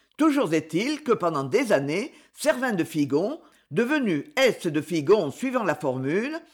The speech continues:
s'attacha au marquis comme les scapins de l'ancienne comédie s'attachaient au Léandre, avec une de ces persistances de flatterie qui supportent toutes les rebuffades, acceptent toutes les servilités et triomphent de toutes les répugnances.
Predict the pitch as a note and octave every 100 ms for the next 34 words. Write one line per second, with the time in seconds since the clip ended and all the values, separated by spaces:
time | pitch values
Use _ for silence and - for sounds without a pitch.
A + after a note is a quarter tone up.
0 | _ - - C#4+ - D4 G3 D#3 - -
1 | F#3 C#4 - _ _ _ - C4 E3 D#3+
2 | - D4 D4 C#4+ F#3 D3+ C#3+ C#3+ D4+ C#4+
3 | C4 A3+ G#3 C#3+ C#3+ C#3 B3+ G3+ D#3+ F#3
4 | D#3 C3+ C3 B2 G3 C4 D4+ E4 _ _
5 | _ _ G3 F#3+ F#3+ D4+ D#4 F#3+ - C#3+
6 | C4+ - D4 - B3 F3+ C#3+ C3+ - G3+
7 | G3+ A#2+ E3 D4 - - - G#3+ G3 D#3+
8 | G#3+ - E3 - E4 E4 G#3+ F3 C#3+ C3+
9 | - D3 G#3 B3+ C#4+ - - - A3+ A#3+
10 | - D3 - E4 C#4 F#3+ - D#3 D#3+ C#3
11 | C#3 - A3+ D#4 - - G3 G3+ - F#3+
12 | E3 A#3+ D#4 A#3+ D3 - D#4+ E4+ D4+ B3
13 | B3 D#3+ C3+ A#2+ A#2 B2 -